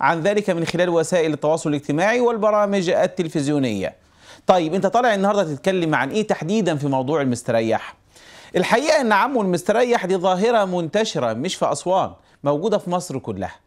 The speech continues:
في جميع المحافظات المصرية. لا شك أن جميع المشاهدين الذين يشاهدونني الآن، إن كل واحد فيكم أكيد سمع عن المستريح في منطقته، في محافظته، في مدينته، في قريته، في الحارة اللي هو قاعد فيها.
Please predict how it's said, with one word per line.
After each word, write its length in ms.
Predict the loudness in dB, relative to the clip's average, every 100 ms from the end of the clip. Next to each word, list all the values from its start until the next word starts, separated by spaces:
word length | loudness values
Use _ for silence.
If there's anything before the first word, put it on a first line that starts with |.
| _ _ _
في 100 | -4
جميع 360 | -2 0 0 0
المحافظات 560 | -2 -2 -2 -2 -2
المصرية. 720 | -2 -4 -4 -4 -2 0 0
لا 200 | 2 0
شك 400 | 0 -2 -4 -12 -20 _ -4
أن 220 | -2 0
جميع 340 | 0 0 -2 -2
المشاهدين 580 | -2 -2 -2 -2 -2
الذين 280 | -2 -2 -2
يشاهدونني 720 | -2 -2 -4 -4 -4 -2 -2
الآن، 420 | -2 0 0 0 -4 -14 -20 -10 -4
إن 140 | -4
كل 220 | 0 0
واحد 340 | 2 2 0 -4
فيكم 340 | -6 -4 -2
أكيد 320 | -2 -2 -6
سمع 400 | -2 -2 0 -2 -4
عن 240 | -2 0
المستريح 760 | 0 -2 -4 0 0 0 -2 -2
في 80 |
منطقته، 560 | -2 -2 -2 -4 -4 -10 _ _ _
في 100 | -6
محافظته، 640 | -4 -2 -2 0 -2 -4
في 140 | -8 -4
مدينته، 460 | -2 -2 -2 -6
في 60 | -6 -2
قريته، 500 | -2 -2 -2 -6 -8 -18 _
في 100 | -2
الحارة 400 | 0 2 2 2
اللي 120 | 0
هو 160 | -2
قاعد 320 | 0 0 0 -4
فيها. 360 | -6 -6 -10